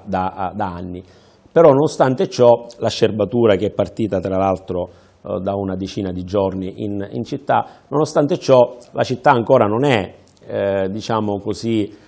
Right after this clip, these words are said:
a-, al suo massimo splendore, perché è evidente che ci vuole una massima collaborazione fra cittadini e pubblica amministrazione.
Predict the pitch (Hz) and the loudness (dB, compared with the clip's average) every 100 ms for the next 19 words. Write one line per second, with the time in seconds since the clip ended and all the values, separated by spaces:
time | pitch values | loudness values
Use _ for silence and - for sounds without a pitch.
0 | _ - 107 101 110 101 110 113 - 110 | _ -8 -6 -4 -2 -2 -2 -4 -4 -2
1 | 120 107 - 110 - 107 107 104 98 90 | 0 -2 -6 -6 -6 -4 -2 0 2 0
2 | 98 127 120 131 123 135 123 107 117 131 | -2 -4 -2 0 0 0 -2 -2 -2 -4
3 | - 117 - 123 110 107 117 120 - 98 | 0 -2 -2 -2 0 0 -2 -4 -6 -8
4 | 95 98 - 120 120 117 117 - 107 95 | -6 -8 -6 -2 0 0 -2 -2 -4 -4
5 | 90 123 117 - 120 - 123 101 113 107 | -4 -2 -2 -2 -8 -4 -4 -2 -4 -6
6 | 107 - 107 95 95 92 90 87 - 85 | -8 -8 -8 -6 -6 -6 -8 -10 -10 -12
7 | - 117 87 | -8 -8 -8